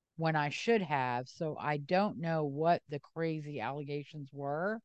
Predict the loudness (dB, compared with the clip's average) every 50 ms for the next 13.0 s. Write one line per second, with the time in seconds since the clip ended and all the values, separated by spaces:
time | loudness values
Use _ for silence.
0 | _ _ _ _ _ _ _ _ _ _ _ _ _ _ _ _ _ _ _ _
1 | _ 0 0 0 2 2 4 6 6 6 6 4 2 2 4 4 4 4 2 0
2 | -2 0 0 2 2 2 0 -2 -4 -6 -6 _ -4 -4 -4 -4 -4 -6 -6 -8
3 | -10 -12 -14 -18 -20 _ _ _ _ _ _ _ _ _ _ _ 2 4 6 6
4 | 4 2 -2 4 6 8 8 8 6 4 4 4 4 4 2 4 4 4 4 4
5 | 4 4 4 2 0 -2 -4 -4 -2 -2 -2 -2 -2 -6 -8 -6 -4 -4 -6 -4
6 | -2 -2 -2 -2 -2 -4 -2 -2 -2 -2 -2 -2 -2 -2 -2 -4 -6 _ _ _
7 | _ _ _ _ _ 2 4 6 6 6 4 2 0 0 0 2 2 0 0 -4
8 | -8 -4 0 2 2 4 4 2 2 0 0 0 0 -2 -4 -2 0 0 2 2
9 | 2 0 0 -2 -2 -4 -6 -10 _ _ _ _ _ _ _ 0 0 0 0 -4
10 | -14 -12 -2 2 6 8 8 8 6 4 0 -2 -2 -2 -2 -2 -4 -4 2 4
11 | 6 6 6 4 2 -2 _ 2 2 4 4 4 4 2 2 2 0 0 0 -2
12 | 0 0 0 0 0 -2 -4 -4 -2 -2 -2 -2 -2 -2 -2 -2 -4 -8 -12 -12